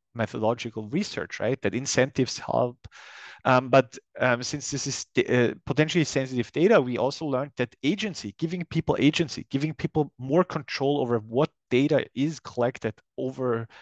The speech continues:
uh, at what point in time also helps increase willingness to participate. We see that similar to what we know from, from surveys that sponsors, the sponsor who conducts the research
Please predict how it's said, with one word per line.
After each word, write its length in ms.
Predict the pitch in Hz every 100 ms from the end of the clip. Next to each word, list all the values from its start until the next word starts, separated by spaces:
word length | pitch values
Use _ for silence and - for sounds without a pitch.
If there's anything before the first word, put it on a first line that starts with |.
| - _
uh, 180 | 120 110 -
at 140 | 120 -
what 220 | 135 -
point 340 | - 127 117
in 140 | 120 110
time 420 | - 123 127 127
also 440 | - 123 - 120 - - -
helps 420 | - 127 127 -
increase 540 | - 123 - 135 131 -
willingness 380 | 123 120 104 -
to 100 | -
participate. 600 | 110 - 139 - - - - - - - -
We 100 | 160
see 260 | 165 - 208
that 200 | 175 160
similar 300 | - 185 190
to 120 | 175 151
what 180 | 151
we 80 | 147
know 160 | 139 139
from, 400 | - 127 127 127 -
from 300 | - 120 117
surveys 580 | - - 131 139 135 -
that 240 | 120 117
sponsors, 760 | - - 135 175 170 147 123 -
the 60 | 120
sponsor 460 | - 131 165 165
who 340 | 117 - 202 196 - _ _ _
conducts 420 | - 131 127 -
the 60 | 139
research 480 | 117 113 107 -